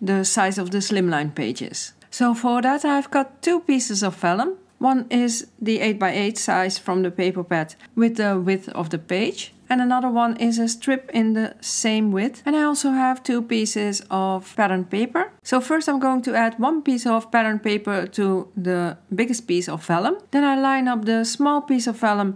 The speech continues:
on one of the planner pages, so I can get the size right. And then I add the biggest piece on top, lining it up with the planner page as well, sticking them together, and this will give me a longer page.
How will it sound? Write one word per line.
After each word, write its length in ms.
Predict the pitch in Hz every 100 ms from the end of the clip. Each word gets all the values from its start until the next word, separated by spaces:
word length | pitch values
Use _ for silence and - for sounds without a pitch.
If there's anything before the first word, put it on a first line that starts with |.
| -
on 280 | 240 254 247
one 160 | 262
of 100 | 247
the 160 | 214 202
planner 320 | 202 214 220
pages, 720 | 226 285 285 320 359 440 - - _ _
so 180 | - 254
I 100 | 233
can 360 | 233 220 202
get 200 | 190 214
the 100 | 196
size 400 | - 180 202 220
right. 400 | 247 277 440 - - _
And 80 | 311
then 120 | 294
I 100 | 285
add 260 | 233 240 233
the 380 | 226 220 202 226 - 208
biggest 400 | 233 226 - -
piece 360 | 208 214 - - -
on 200 | - 214
top, 320 | 233 285 -
lining 340 | 302 285 277 262
it 100 | 240
up 200 | 233 233
with 140 | 220
the 60 | 220
planner 320 | 220 196 190
page 340 | 190 185 190
as 180 | 180 180
well, 400 | 170 160 156 - _ _
sticking 420 | - 302 269 226
them 200 | 202 196
together, 520 | 190 175 180 226 339 - _ -
and 120 | 294
this 140 | 277
will 80 | 247
give 220 | 208 196
me 200 | 202 196
a 120 | 196 202
longer 400 | 190 180 180 185
page. 500 | 185 143 - -